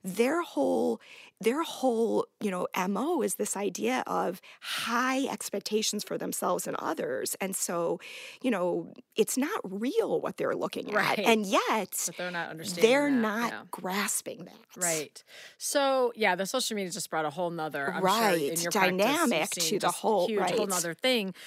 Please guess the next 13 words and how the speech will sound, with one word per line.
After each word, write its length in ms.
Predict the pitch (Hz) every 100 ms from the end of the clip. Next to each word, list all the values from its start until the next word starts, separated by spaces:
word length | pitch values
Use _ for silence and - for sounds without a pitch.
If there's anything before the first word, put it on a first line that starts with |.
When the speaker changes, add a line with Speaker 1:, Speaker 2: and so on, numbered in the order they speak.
| - -
Speaker 2:
But 280 | 262 262 - _ -
so 380 | - 302 277 262
as 180 | 254
far 260 | - 320 392
as, 220 | 381 254
you 60 | 262
know, 100 | 226
the 100 | 214
perfectionist, 800 | - 220 214 185 - 190 226 220
Speaker 1:
Mm-hmm. 60 |
Speaker 2:
so 300 | 196 247 294 - - - _ _ -
maybe 560 | 254 254 294 302 302
when 640 | 262 233 226 220 220 220